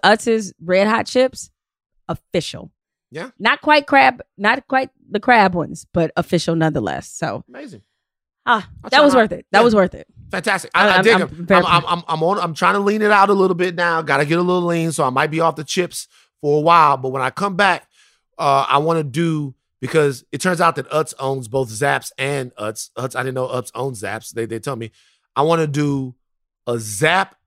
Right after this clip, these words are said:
Speaker 2: Utz taste off.
Speaker 1: Ooh.
Speaker 2: I wanna do a, a, a taste off. Wanna get some of the Wire fans and maybe from this area, you know, and do a
Speaker 1: Mm.
Speaker 2: Zapp's Utz taste off. Um, but yeah,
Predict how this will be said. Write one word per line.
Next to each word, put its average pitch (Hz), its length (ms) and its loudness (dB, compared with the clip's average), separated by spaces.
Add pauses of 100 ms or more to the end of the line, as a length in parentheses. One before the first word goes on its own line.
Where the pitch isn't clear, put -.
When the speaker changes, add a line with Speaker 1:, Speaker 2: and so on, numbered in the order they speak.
(140)
Speaker 2:
Utz - 480 -6 (920)
taste 175 460 -4
off. 101 460 -8 (760)
Speaker 1:
Ooh. 214 920 -4
Speaker 2:
I 135 80 -4
wanna 151 240 -2
do 143 220 -4
a, 135 60 -4 (160)
a, 135 200 -8
a 127 140 -8
taste 170 420 -6
off. 113 260 -6 (260)
Wanna 135 180 -4
get 165 160 -2
some 185 160 -4
of 175 40 -2
the 170 60 0
Wire 170 360 4
fans 170 420 -6
and 151 80 -8
maybe 165 180 -2
from 170 160 -8
this 160 180 -8
area, 160 540 0 (340)
you 156 120 -8
know, 147 140 2
and 147 160 -2
do 151 140 2
a 139 40 2
Speaker 1:
Mm. 127 40 -2
Speaker 2:
Zapp's 165 600 0 (100)
Utz 151 480 -6
taste 151 460 -4
off. 104 420 -12 (520)
Um, 123 460 -4 (100)
but 135 140 -6
yeah, 147 320 2